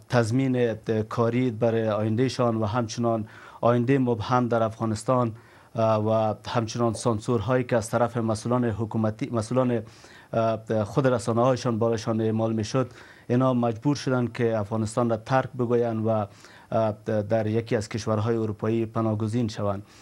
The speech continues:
ما این موارد به شدت نگران کننده برای افغانستان می‌دانیم. این خبرنگارا و این رسانه‌ها از رسانه‌های دیداری افغانستان، از تلویزیون‌های افغانستان بودن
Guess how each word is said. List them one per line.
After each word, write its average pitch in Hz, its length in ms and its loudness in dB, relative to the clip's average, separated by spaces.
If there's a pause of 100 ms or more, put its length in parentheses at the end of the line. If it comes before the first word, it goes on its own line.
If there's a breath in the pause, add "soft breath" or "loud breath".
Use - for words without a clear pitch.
(540 loud breath)
ما 143 400 2 (480)
این 139 120 0
موارد 127 580 2 (520)
به 113 120 2
شدت 123 440 0 (500 loud breath)
نگران 123 440 2
کننده 120 320 2
برای 120 180 4
افغانستان 117 540 0
می‌دانیم. 117 440 0
این 123 200 -2
خبرنگارا 117 800 2
و 110 60 -2
این 123 160 0
رسانه‌ها 113 720 0 (380 loud breath)
از 113 320 0
رسانه‌های 113 960 0
دیداری 117 520 2
افغانستان، 117 580 0
از 104 140 -4
تلویزیون‌های 110 560 -2
افغانستان 117 540 -2
بودن 110 300 0